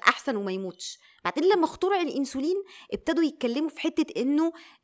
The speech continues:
آه، آه، آه، حتى ساعتها النشويات غلط. وبعدين لما ابتدت أمراض القلب تظهر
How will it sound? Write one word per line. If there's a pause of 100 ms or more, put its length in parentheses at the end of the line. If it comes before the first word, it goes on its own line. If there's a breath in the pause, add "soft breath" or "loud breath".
آه،
آه،
آه،
حتى
ساعتها
النشويات
غلط.
وبعدين
لما
ابتدت
أمراض
القلب
تظهر